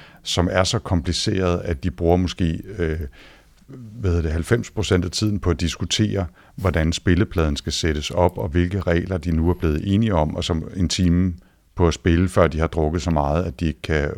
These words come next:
øh, holde sig selv oprejst, eller finde ud af, hvem der er,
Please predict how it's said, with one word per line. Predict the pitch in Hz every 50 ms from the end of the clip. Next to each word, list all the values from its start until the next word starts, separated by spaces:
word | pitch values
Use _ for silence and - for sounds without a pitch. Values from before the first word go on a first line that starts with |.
| - - - 98
øh, | 92
holde | 85 80 76 67 78 73 73
sig | 80 73
selv | - 82 78 80
oprejst, | 76 73 71 - 85 82 80 - -
eller | 78 76
finde | 73 - 78 76 76
ud | 80 82
af, | 76 78 76
hvem | 78 78 76 -
der | 78 78
er, | 78 76 73 71 71